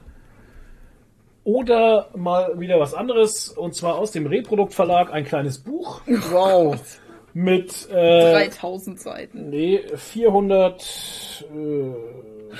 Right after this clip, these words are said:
Speaker 1: vierhundertdreißig Seiten.
Speaker 3: Sind aber klein und wenig Text, oder?
Speaker 1: Vierhundertdreißig Seiten, es ist klein, genau. Es hat nicht sehr viel Text. Ähm, es kostet neunundzwanzig Euro und das Ganze heißt Geisel.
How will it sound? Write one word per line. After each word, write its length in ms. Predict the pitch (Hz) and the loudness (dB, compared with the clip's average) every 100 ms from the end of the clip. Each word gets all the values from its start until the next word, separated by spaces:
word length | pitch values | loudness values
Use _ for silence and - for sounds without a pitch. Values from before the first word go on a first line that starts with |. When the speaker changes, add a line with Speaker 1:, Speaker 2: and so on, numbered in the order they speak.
| - | -4
Speaker 1:
vierhundertdreißig 760 | 208 196 175 147 165 175 151 - | 0 2 0 0 0 0 -4 0
Seiten. 460 | 190 240 277 269 - | 2 2 -4 -6 -8
Speaker 3:
Sind 180 | - 226 | -14 -10
aber 180 | 226 196 | -8 -8
klein 400 | - 208 202 220 | -8 -8 -6 -6
und 140 | 196 | -8
wenig 300 | 196 214 214 | -8 -8 -10
Text, 400 | - 220 202 - | -14 -18 -18 -18
oder? 300 | 208 202 208 220 | -18 -16 -14 -16
Speaker 1:
Vierhundertdreißig 760 | - 214 214 208 175 175 185 170 | -6 2 4 4 2 0 0 -2
Seiten, 300 | 175 196 226 | -2 -2 -4
es 120 | 170 | -8
ist 180 | 170 - | -8 -12
klein, 520 | - 151 147 214 240 | -6 -2 0 -2 -2
genau. 440 | 160 143 151 185 165 | -4 -2 -2 -2 -2
Es 140 | - | -4
hat 240 | 165 - 147 | -6 -8 -6
nicht 360 | 147 190 - | -4 -6 -12
sehr 300 | 131 117 165 | -12 -4 -4
viel 240 | 208 233 214 | -2 -2 -2
Text. 600 | - 220 - - - - _ _ - - - - - - | -2 -6 -8 -16 -16 -20 _ _ -14 -14 -14 -20 -14 -2
Ähm, 260 | 160 165 | 0 0
es 140 | 160 - | -2 -4
kostet 300 | 180 - 160 | -4 -4 -4
neunundzwanzig 760 | 156 170 170 175 156 147 131 | 0 0 -2 -4 -4 -6 -8
Euro 540 | 139 202 233 240 240 226 - _ _ - | 0 2 4 4 2 0 -6 _ _ -6
und 580 | 156 160 160 160 - | 0 0 0 -4 -8
das 180 | 147 - | -10 -6
Ganze 400 | 151 151 185 165 | -6 -6 -6 -6
heißt 500 | 135 147 - 147 120 | -4 -4 -6 -14 -10
Geisel. 480 | 135 143 156 123 110 | -4 0 0 0 -8